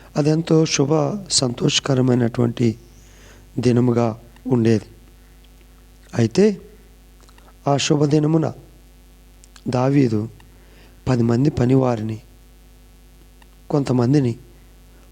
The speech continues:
పంపించటం, వారు మోయలేనంత,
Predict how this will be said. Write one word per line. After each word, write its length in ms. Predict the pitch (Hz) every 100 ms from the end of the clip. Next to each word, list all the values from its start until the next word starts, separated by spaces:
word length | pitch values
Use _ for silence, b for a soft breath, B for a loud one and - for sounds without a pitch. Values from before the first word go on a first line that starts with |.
| -
పంపించటం, 720 | 123 117 123 117 - 139 208 - - - - - - - - - - - - - b b b -
వారు 380 | 139 131 117 113 - - - - - - - _ b b b b b b - - - - - - - - - - -
మోయలేనంత, 640 | 135 160 160 143 131 127